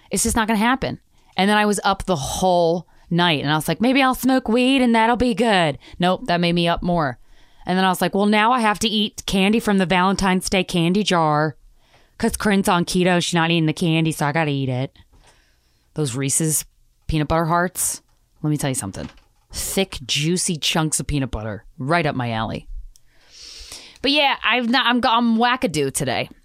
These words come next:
'cause I haven't slept. So I hope this makes sense. Do you ever see dogs that look like it's a human in a dog suit? I keep seeing those everywhere. Mainly poodles.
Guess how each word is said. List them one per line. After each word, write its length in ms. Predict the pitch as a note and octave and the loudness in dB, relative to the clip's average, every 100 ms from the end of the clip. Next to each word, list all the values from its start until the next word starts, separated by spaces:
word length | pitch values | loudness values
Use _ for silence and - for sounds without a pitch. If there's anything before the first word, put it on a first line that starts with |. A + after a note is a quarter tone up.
| _ - | _ -18
'cause 460 | - - - F#3 | -14 -12 -6 -2
I 60 | E3 | 0
haven't 220 | D#3 D3 | 0 -2
slept. 260 | D3+ C#3 - | -2 -2 -2
So 120 | - | 0
I 80 | G3+ | 2
hope 220 | B3+ C4 | 2 0
this 200 | D#4 - | -4 0
makes 300 | D#4 D#4 - | -2 -2 -4
sense. 800 | - D#4+ D4 B3+ A#3 - - - _ _ _ _ _ _ _ _ - - - - - | 0 2 2 0 -4 -10 -14 -16 _ _ _ _ _ _ _ _ -12 -12 -10 -10 -6
Do 60 | A#3+ | -2
you 160 | G#4+ C#5+ | 2 2
ever 80 | G4+ | 2
see 260 | - A#3+ | 2 2
dogs 520 | G3 F#3 D#3 E3 E3+ - | 2 2 2 2 0 -2
that 160 | D#3+ | 0
look 400 | D#3+ E3+ - - - - | 0 -2 -2 -12 -12 -8
like 460 | F3+ D#3 D3+ - - | 0 2 0 -4 -6
it's 220 | E3+ - | -4 -2
a 40 | |
human 400 | D3+ - C#3+ C#3+ | -4 -2 0 0
in 120 | C#3+ C#3 | 0 -2
a 60 | |
dog 280 | B2+ B2 C3+ | -2 -2 -2
suit? 340 | - D3+ D3 _ - | 0 0 -4 _ -8
I 60 | |
keep 200 | - D4+ | -4 -2
seeing 300 | - G3 E3+ | 0 2 2
those 180 | D3+ B2 | 2 -2
everywhere. 460 | C3 A#2 E2 F#2 - | -4 -4 -4 -4 -2
Mainly 460 | F3+ A#3+ E4+ E4+ B3 | 0 2 2 0 0
poodles. 640 | - E3 B2 D2 - | -2 -2 -2 -4 -6